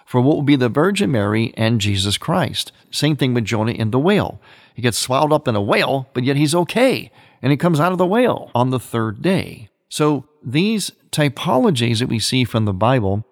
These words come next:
are picked up in the liturgical prayer. So we have this connection, this really ingenious,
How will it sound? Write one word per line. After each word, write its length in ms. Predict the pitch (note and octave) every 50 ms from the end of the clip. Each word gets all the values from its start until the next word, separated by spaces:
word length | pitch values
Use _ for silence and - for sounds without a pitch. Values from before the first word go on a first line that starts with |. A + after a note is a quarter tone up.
| _
are 120 | - - B2
picked 340 | - - A3+ A3+ - - F#3
up 180 | D#3+ D#3+ -
in 120 | - C#3 B2+
the 60 | A#2+
liturgical 640 | A#2 A#2+ G#2+ - - E3 D#3+ - B2+ - - A2 G2+
prayer. 500 | - - - - G3 A#3 A#3+ C#3 F#2+ A2
So 160 | - - C3+
we 120 | C#3+ D3+ D#3
have 160 | F#3+ A3+ A#3
this 160 | G#3 D#3+ -
connection, 600 | - - C#3+ C#3 D#3+ G#3 G#3 F#3+ - - A2+ G#2
this 260 | G#2+ A2+ G#2+ - - - - - - - - - -
really 320 | - D#3+ A3+ C4 A3+ - D3
ingenious, 920 | C#3+ C3 G#2+ G#2 A2 B2+ D#3+ G3 G#3 G3 F3+ D#3 C#3 A2+ - - - -